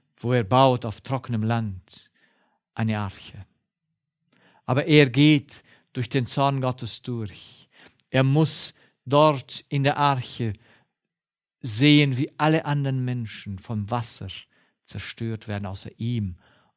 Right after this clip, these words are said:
und seiner Familie. Acht Seelen bleiben übrig. Das war sicherlich nicht eine leichte Erfahrung für Noah.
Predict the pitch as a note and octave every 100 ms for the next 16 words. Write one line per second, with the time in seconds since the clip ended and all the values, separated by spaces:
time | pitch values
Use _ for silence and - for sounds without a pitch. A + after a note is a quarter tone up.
0 | _ G#2+ G2+ G#2 G2+ - G2+ G#2+ G2+ F#2+
1 | F#2 - A2 - - - - A2 A#2 G#2
2 | F2+ F2 _ _ _ - G#2 G#2 G2+ F#2
3 | A#2 A#2 F#2+ F#2 - _ _ _ _ _
4 | _ _ _ _ _ _ _ _ _ _
5 | _ _ _ _ _ _ _ A2 B2+ -
6 | - - _ _ _ _ _ _ _ _
7 | _ _ _ _ _ - B2 A2 C#3 B2+
8 | A2 G#2+ - A2+ B2 - B2+ G#2 G#2+ A#2
9 | G#2+ - G2+ - - B2 A2 F#2+ F#2 -
10 | G#2+ G2 G#2 F#2+ F#2